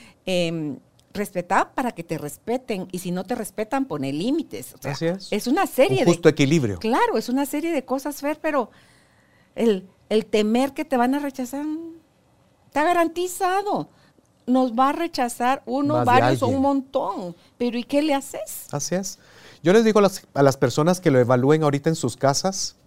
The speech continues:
Speaker 2: que nos están viendo o en donde estén, de que por lo menos, si ustedes están en, en algún lugar donde van a hablar en público, que por lo menos imagínense que el treinta por ciento de las personas, tal vez ustedes no les van a caer bien,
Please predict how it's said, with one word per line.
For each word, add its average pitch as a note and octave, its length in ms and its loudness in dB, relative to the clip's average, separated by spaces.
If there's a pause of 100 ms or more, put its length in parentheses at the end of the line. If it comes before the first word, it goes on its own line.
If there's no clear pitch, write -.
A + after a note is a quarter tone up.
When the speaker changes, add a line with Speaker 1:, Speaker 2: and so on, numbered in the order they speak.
(140)
Speaker 2:
que A#2+ 120 -2
nos A2+ 140 -2
están C3 300 -2
viendo E3 320 0
o D3 80 4
en A2+ 100 0
donde G#2 200 -2
estén, D#3+ 340 -8 (720)
de C3 380 0 (220)
que C3+ 300 0 (260)
por C#3 220 4
lo C3 140 4
menos, C#3 400 0
si A#2 60 -6
ustedes D#3 280 0
están D3 240 0
en, D3+ 200 -2
en A#2+ 180 -4
algún A#2+ 300 0
lugar D#3 420 4 (260)
donde A#2 260 0
van C3+ 240 2
a D3+ 60 4
hablar C#3+ 260 2
en C#3 140 0
público, F3 540 -2 (460)
que D#3 120 -6
por D#3 140 -2
lo D3 100 0
menos D#3 260 -4
imagínense D3 560 -6
que - 100 -8
el G#2+ 100 -4
treinta F#3+ 500 -2
por C3 120 -4
ciento D3+ 300 -4
de C3 80 2
las A2 140 -6
personas, F3+ 760 -6 (460)
tal C#3 160 2
vez D#3 180 2
ustedes D#3 300 0
no D#3+ 100 -2
les D#3 140 -2
van D3+ 160 -6
a D3+ 100 -8
caer C#3+ 220 -4
bien, D#3 240 -6